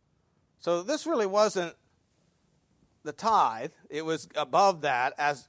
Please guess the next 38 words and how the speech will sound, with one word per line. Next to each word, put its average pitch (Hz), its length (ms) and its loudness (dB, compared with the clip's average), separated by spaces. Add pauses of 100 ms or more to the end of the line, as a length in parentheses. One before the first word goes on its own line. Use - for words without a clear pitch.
uh, 175 300 4
and 165 100 -6
it 165 140 -10
says, 160 520 0
"As 156 260 -4
God 175 320 0
hath 175 240 -6
prospered 165 400 -6
him." 120 260 -12
It 143 100 -14
means 214 320 -4
to 175 140 -8
grant 185 480 -6
a 160 120 -8
successful 170 680 -8
issue, 143 440 -6 (340)
to 143 80 -12
cause 196 380 2
to 226 100 -4
prosper. 151 560 -2 (340)
So 180 280 0
we're 220 220 0
to 220 100 2
give 180 680 -2
above 202 280 0
and 190 160 -6
beyond 214 320 2
our 165 100 0
tithe 156 500 0
as 190 360 -2
God 151 420 0 (340)
prospers 208 640 -4
us. 117 240 -4
And 147 140 -8
we 165 80 -6
see 196 120 -6
this 160 240 -2
in, 139 140 -12